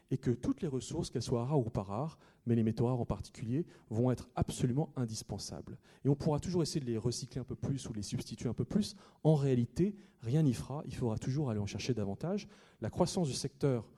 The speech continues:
des terres rares, c'est entre huit et quatorze pour cent par an. Donc ça veut dire qu'on multiplie la production tous les quinze, vingt ans, vingt-cinq ans. Donc voilà la réalité de la situation. Et naturellement, euh, enfin juste un mot d'ailleurs avant de... Mais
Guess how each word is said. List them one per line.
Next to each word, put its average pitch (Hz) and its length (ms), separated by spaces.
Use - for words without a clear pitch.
des 110 120
terres 123 200
rares, 143 380
c'est - 160
entre 120 240
huit 156 420
et 110 80
quatorze - 440
pour - 200
cent 151 160
par 98 380
an. 98 100
Donc - 100
ça 92 120
veut 101 60
dire 170 160
qu'on 107 120
multiplie 113 460
la 131 100
production 107 520
tous - 160
les 113 120
quinze, 151 360
vingt 127 280
ans, 160 120
vingt-cinq 120 420
ans. - 80
Donc 127 120
voilà 160 180
la 185 120
réalité 131 380
de 135 40
la 113 80
situation. 107 720
Et 127 80
naturellement, 143 640
euh, 143 120
enfin 120 200
juste 131 260
un 120 80
mot 143 140
d'ailleurs 117 340
avant 107 220
de... 101 380
Mais 110 180